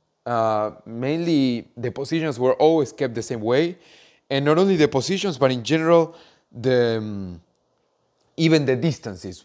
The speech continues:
were pretty much kept the same way. Strategies that were, some of them, different to others, but again, not much really to talk about. Of course, we have to talk about Max Verstappen, right?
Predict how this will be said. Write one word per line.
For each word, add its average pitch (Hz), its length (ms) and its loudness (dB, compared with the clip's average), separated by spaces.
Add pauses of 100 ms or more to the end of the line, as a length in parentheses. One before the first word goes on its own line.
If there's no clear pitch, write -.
were 107 260 -6 (840)
pretty 143 180 2
much 127 300 -2
kept 123 180 -2
the 107 100 -6
same 107 220 -12
way. 90 300 -8 (420)
Strategies 180 680 2
that 151 120 4
were, 147 200 4
some 151 200 -4
of 135 100 -8
them, 147 180 -4
different 139 360 -6
to 143 140 0
others, 226 380 0 (360)
but 165 140 2
again, 135 420 -4
not 175 160 -2
much 175 280 -6
really 156 240 -2
to 120 120 -12
talk 107 260 -8
about. 85 300 -10 (880)
Of 135 160 2
course, 196 460 4 (240)
we 147 140 -2
have 156 220 0
to 151 360 -2 (160)
talk 147 160 0
about 131 240 2
Max 120 180 -4
Verstappen, 107 520 -2
right? 117 280 -2